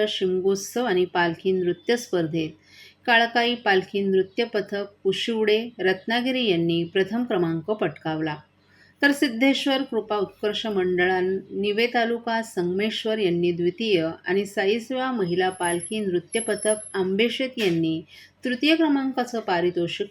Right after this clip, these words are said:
पटकावलं. कळवा येथील भूमिपुत्र मैदान खारलँड कळवा येथे हा कोकणचा शिमगोत्सव पारंपरिक प्रकारे साजरा करण्यात आला होता.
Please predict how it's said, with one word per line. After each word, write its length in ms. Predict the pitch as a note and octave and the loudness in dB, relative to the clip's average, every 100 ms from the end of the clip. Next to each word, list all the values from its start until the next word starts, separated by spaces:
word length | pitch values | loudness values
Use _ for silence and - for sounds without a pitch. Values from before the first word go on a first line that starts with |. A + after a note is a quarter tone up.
| - | -6
पटकावलं. 560 | D#3+ - D#3+ D#3+ D3+ F3 _ _ _ _ _ _ _ _ | -6 -4 -2 -2 -4 -10 _ _ _ _ _ _ _ _
कळवा 280 | C#4+ C#4 D4 | 6 6 6
येथील 300 | C#4+ C#4+ C#4 | 4 4 2
भूमिपुत्र 640 | A#3 G#3+ G#3+ G#3+ G3 G#3 | 2 0 -2 -2 -2 0
मैदान 460 | G#3 F#3+ F3+ F#3 G#3 G#3 | 2 4 4 2 0 -2
खारलँड 560 | G3+ F#3 F#3 G3 G3+ | 0 2 4 2 0
कळवा 420 | - F3+ F3+ G#3 | -2 -2 0 2
येथे 380 | G#3+ F#3+ F3 E3+ | 0 -2 -4 -2
हा 140 | F3+ G3+ | -2 -4
कोकणचा 680 | - G3 F#3+ A3+ A3+ A#3+ A#3 | 2 2 2 -2 -2 -2 -2
शिमगोत्सव 840 | - F#3+ F#3+ A3 A3 - F3 D#3+ - - | -2 -2 0 0 -2 -4 -2 -2 -6 -2
पारंपरिक 580 | F#3+ G#3 A#3+ C#4 C#4 C#4+ | 2 2 0 0 0 0
प्रकारे 600 | C4 G#3 A3+ G3+ E3+ F#3 | -2 0 2 2 2 0
साजरा 460 | - F#3 F3 F#3 | 0 0 2 2
करण्यात 420 | G#3+ F3+ E3 F3+ F#3+ | 0 0 0 0 -2
आला 160 | D#3 | -2
होता. 380 | D#3 D#3+ - D3+ | -4 -8 -8 -8